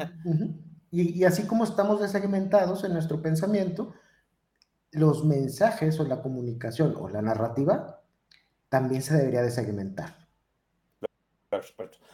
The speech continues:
Speaker 2: Déjenme dejar aquí, porque vienen cosas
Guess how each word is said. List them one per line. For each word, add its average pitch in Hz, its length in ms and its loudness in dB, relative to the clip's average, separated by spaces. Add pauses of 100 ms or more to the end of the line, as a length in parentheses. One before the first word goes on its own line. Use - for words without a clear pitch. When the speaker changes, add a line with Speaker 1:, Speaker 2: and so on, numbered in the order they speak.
(120)
Speaker 2:
Déjenme 220 300 6 (360)
dejar 185 440 8
aquí, - 560 2 (280)
porque 131 300 2
vienen 160 240 0
cosas 185 240 2